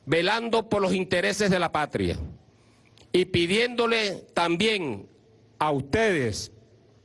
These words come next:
al pueblo, a la Fuerza Armada Nacional Bolivariana, que no, no nos prestemos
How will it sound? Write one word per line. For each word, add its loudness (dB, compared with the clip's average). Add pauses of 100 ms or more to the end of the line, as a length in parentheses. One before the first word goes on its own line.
(200)
al -4
pueblo, 0 (640)
a 0
la 0
Fuerza 2
Armada 0
Nacional 0
Bolivariana, 0 (520)
que 2
no, 0 (180)
no 2
nos -2
prestemos -2